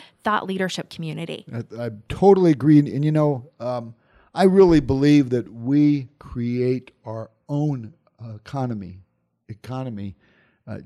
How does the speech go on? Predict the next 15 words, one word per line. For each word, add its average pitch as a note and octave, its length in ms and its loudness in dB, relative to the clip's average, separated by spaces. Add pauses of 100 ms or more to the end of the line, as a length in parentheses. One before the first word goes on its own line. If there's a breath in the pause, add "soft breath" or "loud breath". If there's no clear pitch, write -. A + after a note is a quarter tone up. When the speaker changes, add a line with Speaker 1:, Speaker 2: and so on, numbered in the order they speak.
Speaker 2:
just C#3 300 -2
by B2+ 160 -4
doing C3 380 0
these - 260 -4
things. E2 380 -14 (420)
We E3 120 6
create E3 320 2
our D#3+ 60 2
own F#3 160 -2
economy. G#2+ 520 -10 (300)
You D3+ 100 -2
know, D3 100 4
Speaker 1:
It's C3 80 2
Speaker 2:
we - 60 -4
Speaker 1:
momentum. A#3+ 520 2